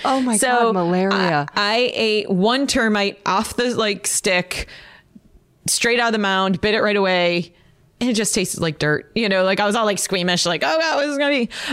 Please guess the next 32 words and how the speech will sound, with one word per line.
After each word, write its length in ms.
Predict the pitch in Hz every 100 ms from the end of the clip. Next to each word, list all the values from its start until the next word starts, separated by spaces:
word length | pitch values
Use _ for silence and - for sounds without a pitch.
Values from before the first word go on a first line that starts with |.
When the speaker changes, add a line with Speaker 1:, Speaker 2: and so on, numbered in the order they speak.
| -
Speaker 2:
Um, 400 | 226 196 165 - -
it 100 | 294
tastes 160 | 330 294
like 160 | 269
dirt 260 | 285 208 -
'cause 200 | 196 202
there 100 | 202
was 80 | -
probably 220 | 208 202
more 160 | 202
dirt 260 | 180 202 -
than 140 | 196
termite 420 | 175 202 190 208 - -
<laughs> 160 | 269 -
in 60 |
it, 60 | 202 247
Speaker 1:
Yeah. 160 | 226 233
Speaker 2:
really. 460 | 220 220 254 247 - 254
It 120 | 175
wasn't 280 | 202 226 196
until 680 | 180 - 180 165 160 151 -
two 180 | - 180
thousand 420 | 156 156 151 143
fourteen, 920 | - - - - 226 285 - 175 156
I'd 160 | 156 151
say, 180 | 156 151
that 120 | 143
I've, 180 | 139 160
like, 180 | 143
started 360 | - 151 147 147 - _ -
eating 320 | 190 160 151
bugs. 460 | 135 - 156 -